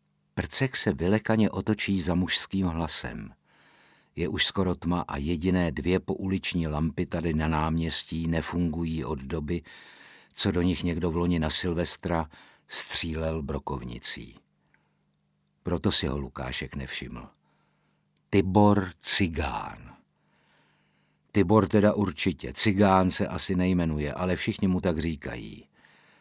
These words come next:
Prý byl dlouho zavřenej. Pět let natvrdo, holky a perník. To se povídá po vsi. Sedí před hernou Eso u hlavní silnice.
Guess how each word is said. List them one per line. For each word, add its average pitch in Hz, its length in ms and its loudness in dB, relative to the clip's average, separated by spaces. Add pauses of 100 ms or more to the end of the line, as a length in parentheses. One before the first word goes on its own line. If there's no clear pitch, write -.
(120)
Prý 143 200 2
byl 123 220 6
dlouho 107 380 4
zavřenej. 85 760 2 (540)
Pět 78 240 -2
let 78 200 -6
natvrdo, 71 540 -8
holky 80 800 -4 (460)
a 71 120 -10
perník. 76 920 -4 (880)
To - 140 0
se 85 160 0
povídá 76 480 -2
po 82 160 -6
vsi. - 400 -6 (2000)
Sedí 123 360 2
před 110 260 2
hernou 117 480 6
Eso 107 340 2
u 104 140 -4
hlavní 98 400 4
silnice. 78 760 -4